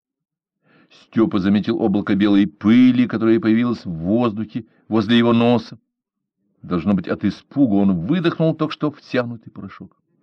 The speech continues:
Когда он полностью распрямил свою спину, Стёпа приставил красную головку лингама к его лбу и с торжествующим рыком изо всех сил сжал оружие в кулаке. Но выстрела не последовало.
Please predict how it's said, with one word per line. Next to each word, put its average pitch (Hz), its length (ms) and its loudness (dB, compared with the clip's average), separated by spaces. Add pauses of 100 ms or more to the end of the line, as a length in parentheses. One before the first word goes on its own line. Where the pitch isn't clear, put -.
Когда 139 400 0
он 175 160 2
полностью 165 760 0
распрямил 151 520 -2
свою 220 360 -8
спину, 143 580 -4 (340)
Стёпа 233 640 -2
приставил 190 580 -2
красную 180 560 0
головку 170 400 0
лингама 151 560 0
к - 80 -16
его 113 240 2
лбу 156 420 -2 (260)
и 123 120 4
с 254 120 -4
торжествующим 175 1040 0 (160)
рыком 147 420 0 (180)
изо 98 200 0
всех 104 220 -4
сил 214 560 -2
сжал 92 580 -2 (140)
оружие 95 460 -4
в - 60 -20
кулаке. - 400 -8 (1000)
Но 101 280 -2
выстрела 196 640 -2
не 180 160 2
последовало. 113 720 -4